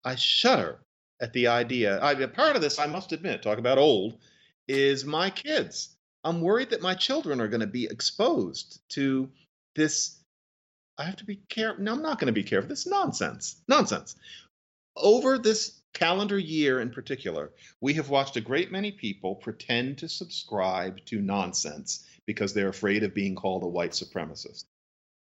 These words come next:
I find it pathetic, and I revile these people who don't have the courage to stand up for their own convictions and allow for something closer to sense. So, yeah. Now,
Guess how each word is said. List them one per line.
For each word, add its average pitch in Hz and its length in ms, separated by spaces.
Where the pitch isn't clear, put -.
I 113 160
find 117 340
it - 180
pathetic, - 640
and 107 640
I 110 180
revile 117 1080
these 117 240
people 107 720
who 110 140
don't 123 480
have 113 280
the 110 80
courage 90 680
to 104 60
stand 117 440
up 117 160
for 120 100
their 104 200
own 110 200
convictions 113 800
and 127 340
allow 139 640
for 139 160
something 165 680
closer 180 360
to 170 140
sense. - 560
So, 180 180
yeah. 190 320
Now, 151 300